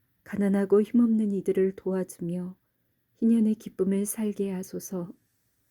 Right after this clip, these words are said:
사랑의 근원이신 하느님, 김대건 안드레아 사제를 이 땅의 첫 사제로 불러주셨듯이 훌륭한 사제와 수도자가 많이 나게 하시어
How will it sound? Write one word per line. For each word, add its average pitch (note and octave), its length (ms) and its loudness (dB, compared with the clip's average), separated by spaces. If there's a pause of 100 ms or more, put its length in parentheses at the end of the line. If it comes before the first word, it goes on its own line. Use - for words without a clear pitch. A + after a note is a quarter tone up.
(4000)
사랑의 A3 460 2
근원이신 G3+ 640 -2
하느님, F#3+ 520 -4 (1080)
김대건 G3+ 500 2
안드레아 G3+ 400 0
사제를 G3 720 -6 (1200)
이 F#3+ 140 -8
땅의 G3+ 280 0
첫 A#3 200 -4
사제로 A#3 540 -2
불러주셨듯이 G3 1200 -4 (1080)
훌륭한 G#3+ 380 4
사제와 G#3 520 -4
수도자가 G#3 540 -6
많이 F#3+ 280 -2
나게 F#3+ 340 -4
하시어 F#3+ 640 -8